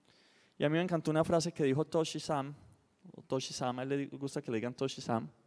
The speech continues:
Eh, él dijo, "We care about you. Your con-, your concerns are our concerns." Nosot-, nos importan ustedes.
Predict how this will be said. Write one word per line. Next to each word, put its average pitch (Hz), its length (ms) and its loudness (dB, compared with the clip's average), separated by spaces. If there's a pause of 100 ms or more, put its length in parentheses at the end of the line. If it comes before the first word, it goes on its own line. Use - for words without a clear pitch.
(920)
Eh, 147 480 2 (440)
él 131 100 0
dijo, 170 560 6 (1500)
"We 151 200 2
care 170 240 4
about 165 280 8
you. 147 280 2 (960)
Your 143 240 4
con-, 131 260 0 (160)
your 143 240 8
concerns 165 1300 4
are 139 340 2 (380)
our 123 180 6
concerns." 127 800 -6 (800)
Nosot-, 135 420 -2
nos 131 240 0
importan 156 540 2
ustedes. - 640 -2